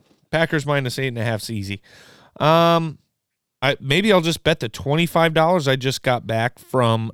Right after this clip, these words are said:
the, apparently the promotion for either the Ravens or the Steelers to score a touchdown got refunded.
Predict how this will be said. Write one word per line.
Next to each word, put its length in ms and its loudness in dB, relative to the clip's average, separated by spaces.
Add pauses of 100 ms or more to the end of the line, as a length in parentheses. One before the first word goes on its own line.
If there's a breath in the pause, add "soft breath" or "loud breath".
the, 680 -4 (600)
apparently 800 -4
the 160 -4
promotion 640 2
for 500 2 (460 soft breath)
either 380 4
the 120 0
Ravens 480 2
or 80 4
the 100 0
Steelers 480 -2
to 100 -4
score 300 0
a 40 2
touchdown 560 -2
got 240 -2
refunded. 500 -2